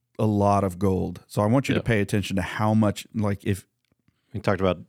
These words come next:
Speaker 2: Josephus on Sunday,
Speaker 1: Yeah.
Speaker 2: but again, the, the ancient historian who has a lot of Jewish insights
Speaker 1: Right.
Speaker 2: and, and fills in kinda some gaps on, um, Jewish history. He's often, uh, not all, he exaggerates, I guess,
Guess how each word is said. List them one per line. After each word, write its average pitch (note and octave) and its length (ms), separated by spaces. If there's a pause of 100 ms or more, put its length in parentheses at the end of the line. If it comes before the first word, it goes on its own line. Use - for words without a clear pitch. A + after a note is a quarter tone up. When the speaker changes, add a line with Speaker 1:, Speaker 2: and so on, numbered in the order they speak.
Speaker 2:
Josephus G2+ 720
on F#2 180
Sunday, F2+ 480 (120)
Speaker 1:
Yeah. G#2 160
Speaker 2:
but F#2+ 100
again, E2+ 240
the, E2+ 200 (520)
the D#2 280 (140)
ancient F2+ 340
historian F2 600
who E2 320 (100)
has G2+ 140
a F2+ 60
lot G2+ 220
of F2 220 (120)
Jewish A2 320
insights F#2+ 680
Speaker 1:
Right. G#2 220
Speaker 2:
and, E2+ 280 (120)
and E2 220
fills F2+ 320
in F2 240
kinda E2 240
some E2+ 280
gaps E2 400
on, E2 260 (580)
um, D#2 440 (240)
Jewish F#2 220
history. F2 340
He's F2+ 280 (960)
often, B2 1040
uh, F2+ 580
not G#2+ 220
all, A#2 260
he G2+ 320
exaggerates, G2+ 640
I A#2 100
guess, A#2+ 280